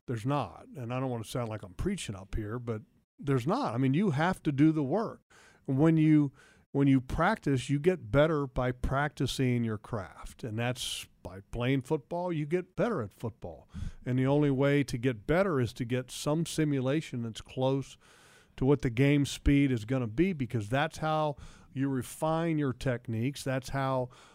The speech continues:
you, uh, refine some of your physical prowess, with your abilities. You understand what you can and can't do.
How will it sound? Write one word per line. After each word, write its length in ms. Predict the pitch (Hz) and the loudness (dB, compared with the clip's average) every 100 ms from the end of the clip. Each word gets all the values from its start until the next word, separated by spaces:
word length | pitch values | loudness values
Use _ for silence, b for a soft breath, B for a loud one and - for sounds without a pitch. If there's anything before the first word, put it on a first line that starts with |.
| B | B
you, 520 | 131 131 131 127 120 - | 2 4 6 4 0 -4
uh, 200 | 139 113 | -6 -4
refine 880 | 123 127 - - 165 170 165 156 143 | -2 -2 -4 0 0 2 2 0 0
some 240 | - 147 | 0 2
of 60 | 139 | 4
your 140 | 123 | 2
physical 600 | 110 - 156 135 131 131 | -2 2 2 2 0 -2
prowess, 600 | - - 139 160 143 120 | -2 -2 0 2 0 -2
with 160 | 123 - | -6 0
your 140 | 131 | 0
abilities. 600 | 117 101 123 165 151 120 107 | 0 4 6 6 6 2 0
You 140 | 131 | 0
understand 480 | 147 143 - 151 143 | 0 -2 -2 -2 -2
what 100 | 123 | -4
you 80 | 127 | -8
can 360 | - 156 156 | -4 0 2
and 100 | 143 | 2
can't 340 | - 147 139 127 | 0 -2 -2 0
do. 340 | 147 160 92 | 0 0 -4